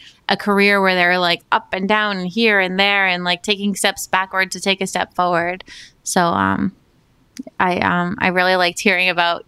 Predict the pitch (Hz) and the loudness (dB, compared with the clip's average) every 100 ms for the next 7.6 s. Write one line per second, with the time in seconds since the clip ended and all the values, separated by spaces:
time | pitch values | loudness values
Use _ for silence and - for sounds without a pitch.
0 | _ 196 196 226 - 262 190 175 - 175 | _ -2 2 2 2 2 2 0 0 -2
1 | 190 190 190 185 190 180 175 - 180 170 | 0 -2 -2 -2 -2 -2 -4 0 0 0
2 | 190 180 175 170 170 180 170 175 185 180 | 0 0 2 0 0 0 -2 -2 -4 -2
3 | 175 - 190 - - - - _ - 220 | -2 -2 -6 -8 -20 -20 -20 _ -2 -2
4 | - _ _ - 262 339 320 285 262 277 | -4 _ _ 0 4 4 4 4 2 2
5 | 277 262 - 214 262 233 - - - _ | 2 0 2 2 4 2 0 -6 -14 _
6 | 208 208 202 196 185 175 - _ _ 214 | 2 4 4 4 2 0 -6 _ _ 0
7 | 214 214 226 208 202 208 | 2 2 0 2 0 -2